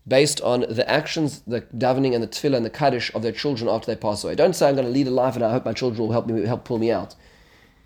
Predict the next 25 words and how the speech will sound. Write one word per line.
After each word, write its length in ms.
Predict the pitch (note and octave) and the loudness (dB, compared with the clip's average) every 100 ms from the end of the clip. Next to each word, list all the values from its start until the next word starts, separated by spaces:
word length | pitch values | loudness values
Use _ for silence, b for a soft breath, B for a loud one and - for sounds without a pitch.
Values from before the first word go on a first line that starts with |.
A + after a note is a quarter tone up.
| b - | b -12
because 240 | - C#3+ | 0 2
there's 140 | C3+ | 4
no 120 | C3+ C#3 | 4 4
guarantees. 600 | A#2+ A2+ - D2+ - - _ - | 4 2 -2 -10 -12 -16 _ -4
And 180 | B2 C3 | 0 2
he 120 | C3+ | 2
says 180 | D3 C3+ | 2 2
that 80 | |
we 80 | C3+ | 4
learn 160 | C#3 F3 | 4 4
this 100 | D#3 | 2
from 140 | D#3+ | 0
over 100 | C#3+ | 0
here 180 | C#3+ D3+ | 0 2
as 140 | C3+ A#2 | 2 2
well. 280 | C#3 G#2 A2 | -2 -2 -4
We 100 | A#2 | -2
learn 140 | C#3+ | 0
it 100 | F3 | 0
from 160 | D3 C3 | 0 0
this, 220 | C3 - | 0 2
uh, 140 | B2 | 4
this 200 | A#2+ B2 | 4 0
instance 400 | C#3 C#3 A#2+ A#2 | 0 -2 -4 -4
where 200 | A2+ G#2+ | -4 -4